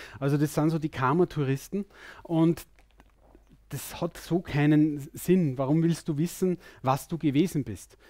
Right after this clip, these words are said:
Es muss einen, es muss ein, ein Thema geben, wo man sagen kann, das kann man über eine Rückführung lösen. Dann macht es einen Sinn. Sinnvolle Rückführungen wären zum Beispiel jetzt Führung ins schönste Leben, das ich je auf Erden gelebt habe.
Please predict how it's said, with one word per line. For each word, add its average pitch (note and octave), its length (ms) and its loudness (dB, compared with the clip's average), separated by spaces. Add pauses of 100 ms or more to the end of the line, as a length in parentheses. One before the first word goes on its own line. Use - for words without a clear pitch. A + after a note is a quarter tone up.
Es A#2 100 -4
muss D#3+ 360 2 (220)
einen, C#3+ 420 2 (200)
es - 160 -12
muss D3+ 240 0
ein, C3 340 -6 (220)
ein B2+ 220 -10
Thema D3 340 4
geben, C#3+ 400 0 (120)
wo B2+ 180 -6
man C#3 120 0
sagen C3 180 -6
kann, C3+ 120 -2
das B2+ 140 -10
kann A#2+ 160 -6
man B2+ 120 -2
über B2+ 160 -6
eine B2 140 -2
Rückführung A#2+ 460 -4
lösen. B2 360 -4
Dann A2+ 160 -8
macht B2+ 240 -8
es B2+ 120 -10
einen A#2+ 100 -6
Sinn. E3 300 -2 (520)
Sinnvolle D3+ 480 2
Rückführungen D3 580 4
wären C3+ 220 2
zum C#3 180 -2
Beispiel B2 440 -4
jetzt C3 280 -4 (260)
Führung D#3 380 4
ins D#3 160 4
schönste C#3+ 440 0
Leben, C3+ 340 2
das D3 160 -6
ich - 140 -10
je C#3 140 2
auf C#3 120 -2
Erden F#3 300 -2
gelebt A2+ 420 -6
habe. G2+ 240 -14